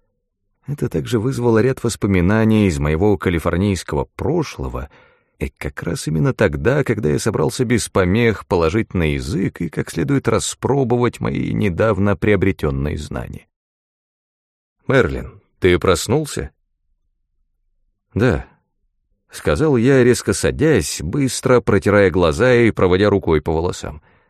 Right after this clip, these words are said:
Оказалось, что призрак моего отца стоит передо мной на коленях и трясёт меня за плечо.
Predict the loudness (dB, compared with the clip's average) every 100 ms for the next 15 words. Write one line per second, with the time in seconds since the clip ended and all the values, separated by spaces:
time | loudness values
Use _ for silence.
0 | _ _ _ _ _ _ _ _ _ _
1 | _ -6 -4 -4 -4 -4 0 2 2 0
2 | 0 0 2 4 2 2 0 0 2 2
3 | 0 -2 -2 2 0 0 -2 0 0 -2
4 | 0 2 2 2 4 2 2 2 4 4
5 | 4 4 2 0 2 2 2 2 2 2
6 | 2 2 -2 -4 -8 -8 -12